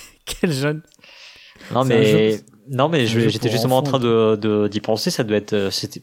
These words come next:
Speaker 2: enfin, possiblement c'était un jeu qui était joué en lycée agricole, tu vois.
Speaker 1: Bah oui, c'est, c'est l'idée. Et, et du coup, tu, ce meneur de jeu pourrait par exemple, au lieu de faire des événements aléatoires, c'est lui qui décide un peu des événements
Speaker 2: Ah bah
Speaker 1: qui
Speaker 2: voilà,
Speaker 1: vont
Speaker 2: ouais.
Speaker 1: arriver.
Speaker 2: Mm, mm.
Speaker 1: Vous voyez.
Speaker 2: Ouais, ouais.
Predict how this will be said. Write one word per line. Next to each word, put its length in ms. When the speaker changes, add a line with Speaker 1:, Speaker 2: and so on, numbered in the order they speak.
Speaker 2:
enfin, 140
possiblement 460
c'était 220
un 140
jeu 120
qui 120
était 140
joué 260
en 80
lycée 260
agricole, 460
tu 80
vois. 180
Speaker 1:
Bah 100
oui, 80
c'est, 160
c'est 160
l'idée. 280
Et, 220
et 40
du 100
coup, 260
tu, 240
ce 220
meneur 400
de 100
jeu 160
pourrait 240
par 140
exemple, 340
au 100
lieu 140
de 80
faire 140
des 180
événements 440
aléatoires, 540
c'est 140
lui 160
qui 140
décide 340
un 80
peu 140
des 180
événements 260
Speaker 2:
Ah 40
bah 20
Speaker 1:
qui 60
Speaker 2:
voilà, 140
Speaker 1:
vont 60
Speaker 2:
ouais. 60
Speaker 1:
arriver. 300
Speaker 2:
Mm, 80
mm. 80
Speaker 1:
Vous 40
voyez. 240
Speaker 2:
Ouais, 60
ouais. 60